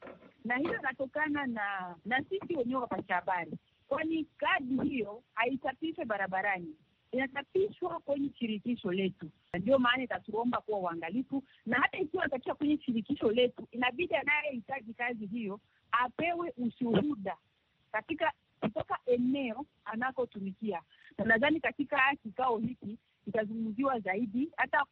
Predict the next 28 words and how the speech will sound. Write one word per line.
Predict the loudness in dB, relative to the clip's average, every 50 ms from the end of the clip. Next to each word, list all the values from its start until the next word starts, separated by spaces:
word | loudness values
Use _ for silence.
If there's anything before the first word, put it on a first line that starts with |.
| _ -12
mabadiliko | -10 -6 -4 -4 -2 -2 -4 -2 -4 -4 -4 -4
ya | -6 -6 -8 -8
sheria | -6 -4 -4 -4 -4
kuhusu | -6 -8 -8 -8 -8 -6 -8 -8 -10 _ _ -20 _ _ -2
nani | 2 4 6 6 6 4
anapaswa | 2 0 -2 -2 -2 -2
kuwa | 0 2 4 4 4 4
mpasha | 2 -2 -4 -4 -4 -4
habari | -6 -2 0 0 2 2 0 -2
katika, | -4 -6 -12 -12 -12 -10 -4 -2 -2 -2 -2 -4 _ _ _ _ _
katika | -8 -6 -6 -4 -2 -2 -2
nchi | -2 -2 -2 0 0 0
yetu. | 0 0 -4 -10 -14 -14 _ _ 2
Hiyo | 4 4 4 4
ni | 2 0
ya | 0 -2
kwanza. | 0 0 2 2 2 0 -2 -6 -12 -16 -20 -20 -10 -2 0
Na | 4 6
ya | 6 6 4
pili | 2 2 2 2 4 2 2 0 0 0
ni | 0 0 0 -2
kuhusu | -4 -4 -4 -2 0 -2 -2 -4 -8 -6 -4 -4 -4 -4 -6 -6 -6 -4 2
hali | 2 2 2 2 0 -2 -2 -2
ya | -2 -4
kazi | -2 -2 0 0 0 0 -2 -6 -8 -10 -10 -10 -10 -14 -20 _ _
ya | -4 -2 -2
wapasha | 0 -2 -2 -4 -4 -6 -8 -6 -4 -4 -4
habari | -2 -2 0 0 0 -2 -4 -6